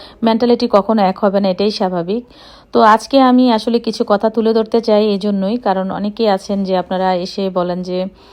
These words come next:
আহ, মানে হাজার টাকার মেকআপ, আহ, করে দেন, আহ, ব্রাইডাল সাজ করে দেন, এরকম একটা কথাবার্তা হয়। তো হাজার টাকার যু-, ভেতরে যদি ব্রাইডাল লুক করা যেত, তাহলে আসলে মানুষ লাখ লাখ টাকা দিয়ে এত দামি দামি মেকআপ প্রোডাক্ট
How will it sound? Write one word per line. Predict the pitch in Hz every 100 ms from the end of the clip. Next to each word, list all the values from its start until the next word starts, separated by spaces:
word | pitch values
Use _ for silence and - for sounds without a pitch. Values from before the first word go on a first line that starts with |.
| - - - _
আহ, | 175 180 175 170 170
মানে | 180 185
হাজার | 202 196 202
টাকার | 202 202 190
মেকআপ, | 180 185 185
আহ, | - - 175 170 170 165
করে | - 196 190
দেন, | 185 180 180 -
আহ, | 165 170 165 165
ব্রাইডাল | 185 170 165 165 -
সাজ | - 185 -
করে | 185 165
দেন, | 170 156
এরকম | 214 233 240 220
একটা | 202 190
কথাবার্তা | 185 196 180 175 180 180
হয়। | 185 170 247 - - - - - -
তো | 196 190 185 -
হাজার | 180 214 247
টাকার | 262 254 269 247
যু-, | 262 254 208
ভেতরে | 240 254 254
যদি | 240 240 240
ব্রাইডাল | 202 185 196 208
লুক | 202 202
করা | - 196 196
যেত, | 185 180
তাহলে | 208 208 208 208 208
আসলে | 190 196 196 196 202 - - - _ -
মানুষ | 208 220 220
লাখ | 202 196 226
লাখ | 220 220
টাকা | 214 214
দিয়ে | 214 214
এত | 185 190 220 214 202
দামি | 190 190
দামি | 202 196 196
মেকআপ | 180 175 185 185
প্রোডাক্ট | 175 170 180